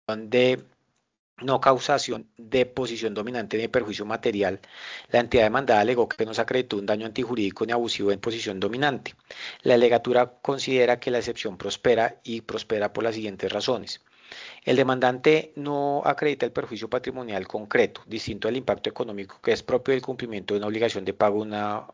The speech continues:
eh, o, eh, de un pago periódico de la obligación crediticia.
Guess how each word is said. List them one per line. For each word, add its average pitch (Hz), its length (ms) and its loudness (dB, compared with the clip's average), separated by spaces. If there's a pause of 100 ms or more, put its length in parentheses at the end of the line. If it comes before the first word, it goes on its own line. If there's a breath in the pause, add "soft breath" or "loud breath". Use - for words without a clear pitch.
(340)
eh, 110 180 6
o, 110 280 4
eh, 98 360 0 (360)
de 117 80 0
un 101 100 -2
pago 113 240 4
periódico 110 480 0 (280 loud breath)
de 123 100 0
la 113 80 6
obligación 104 360 0
crediticia. 101 640 -4